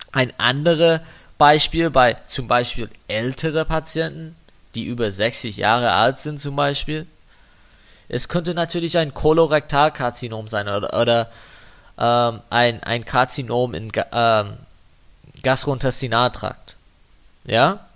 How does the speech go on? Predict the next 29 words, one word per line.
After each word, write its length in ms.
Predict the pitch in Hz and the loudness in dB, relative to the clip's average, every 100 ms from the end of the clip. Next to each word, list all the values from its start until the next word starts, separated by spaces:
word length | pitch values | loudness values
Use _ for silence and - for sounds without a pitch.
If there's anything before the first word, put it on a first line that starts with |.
| _ _ _ - | _ _ _ -8
Natürlich, 480 | 110 - 147 127 | -4 -2 -2 0
weil 120 | 117 113 | 2 0
sie 100 | 113 | 0
verlieren 640 | 117 110 120 131 131 131 - | -4 -4 -2 -2 -2 -6 -12
Blut, 400 | 120 123 139 127 - - | -6 -2 -2 -4 -10 -8
also 280 | 110 107 | -6 -4
manchmal 540 | 107 110 110 113 104 - | -4 -4 -4 -6 -6 -2
heimlich, 480 | 131 139 110 113 101 | 0 0 -4 -6 -4
also 160 | 107 | -2
man, 280 | 104 107 92 | -2 -6 -6
man 300 | 107 101 101 | -8 -8 -4
merkt 320 | 113 143 - | 0 0 0
es 140 | 107 - | -10 -6
nicht. 320 | 110 143 - - - | -6 -8 -12 -20 -16
Und 100 | 117 | -10
über 160 | 113 117 | -8 -6
die 140 | 120 | -6
Zeit 500 | - - 110 127 - - - - - - | -6 0 2 2 -2 -14 -20 -20 -14 -4
dann 280 | 107 117 - - | -2 -2 -8 -2
Eisen 560 | 120 139 123 107 110 139 - | 4 4 4 -2 -10 -18 -6
wird 220 | 113 107 | -4 -2
verloren 560 | - - 113 107 104 104 | -4 -6 -2 0 0 0
auch. 340 | 113 110 - - - - - - - | 0 0 -2 -14 -20 -20 -20 -20 -18
Es 80 | - | -6
führt 180 | - 110 | -4 -2
zu 120 | - | -2
einer 160 | 110 110 | -2 -4
mikrozytischen 640 | 104 - 107 - 107 107 | -6 -6 -6 -6 -6 -2
Anämie. 440 | 104 107 113 131 | -2 -2 -4 -6